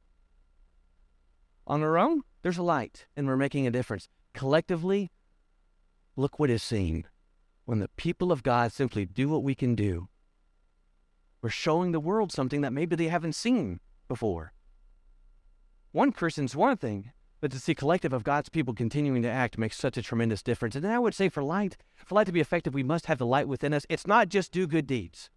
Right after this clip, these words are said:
That's not what light is about. It is about being like Jesus. That's what it is about. The psalmist says, "For with you is the fountain of life, and your light do we see light."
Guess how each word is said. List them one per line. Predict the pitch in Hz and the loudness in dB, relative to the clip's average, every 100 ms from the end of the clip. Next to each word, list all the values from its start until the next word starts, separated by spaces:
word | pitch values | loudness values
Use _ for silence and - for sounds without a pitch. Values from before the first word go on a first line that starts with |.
| _ _ - | _ _ 2
That's | 170 - | 2 4
not | 208 | 2
what | 160 | 2
light | 143 147 | 2 2
is | 120 | 0
about. | 120 113 92 - _ _ - | -2 -2 -2 -12 _ _ -6
It | 185 | -4
is | 147 | 2
about | 160 151 | 2 4
being | 151 165 175 | 2 2 2
like | 156 151 135 | 2 2 0
Jesus. | - 131 110 90 - - - | -2 -4 -2 -8 -10 -10 2
That's | 165 - | 2 2
what | 151 | -2
it | 127 | 0
is | 117 117 | -2 -2
about. | 107 98 87 - _ _ _ _ _ _ _ | -2 -2 -6 -20 _ _ _ _ _ _ _
The | - | -6
psalmist | 131 180 196 156 | 2 2 2 2
says, | 175 165 | 4 4
"For | - 170 | 4 0
with | 151 - | 2 0
you | 160 214 220 233 | 0 0 2 0
is | 170 | 0
the | 139 | -2
fountain | - 180 208 196 185 | 0 0 2 2 0
of | 139 | 0
life, | 151 160 165 156 | 0 0 0 -4
and | 151 | -2
your | 170 202 175 | 0 0 2
light | 175 196 156 | 4 4 2
do | 156 | -4
we | 151 175 | -2 -2
see | - 135 117 | -2 -2 0
light." | 117 98 - - | 0 -2 -6 -16